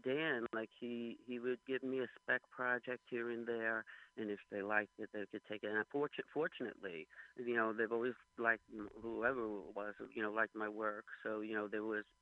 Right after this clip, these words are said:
pay involved, and, and, um, Orlando just started using me, and the, you know, the, the longer we went, the bigger the projects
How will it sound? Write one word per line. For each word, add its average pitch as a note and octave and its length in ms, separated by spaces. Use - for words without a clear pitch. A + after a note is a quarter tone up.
pay A2 280
involved, G2+ 560
and, G2+ 160
and, A2 540
um, G#2 600
Orlando C#3+ 680
just C3+ 260
started C#3 440
using D3 360
me, D3 400
and A#2 300
the, A#2+ 60
you C3 120
know, A#2 180
the, A#2 260
the B2 80
longer C3 400
we C3 160
went, B2 320
the A#2+ 80
bigger A#2 260
the A2+ 120
projects C3+ 680